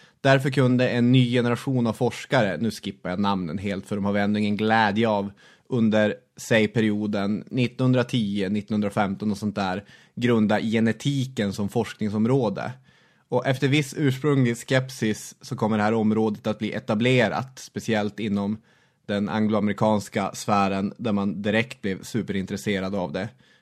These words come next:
Även om begreppet just gen kommer från en dansk, eh,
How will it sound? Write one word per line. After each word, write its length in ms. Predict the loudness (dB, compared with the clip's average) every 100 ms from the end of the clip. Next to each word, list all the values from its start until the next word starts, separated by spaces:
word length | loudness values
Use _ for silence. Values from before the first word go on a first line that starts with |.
| _ -2
Även 240 | 2 2
om 200 | 0 -2
begreppet 440 | -4 0 0 0 -2
just 180 | -2 -2
gen 520 | 0 0 0 -4 -6
kommer 180 | -4 -4
från 140 | -2 -2
en 140 | 2
dansk, 680 | 2 2 -4 -12 -14 -16 -16
eh, 160 | -12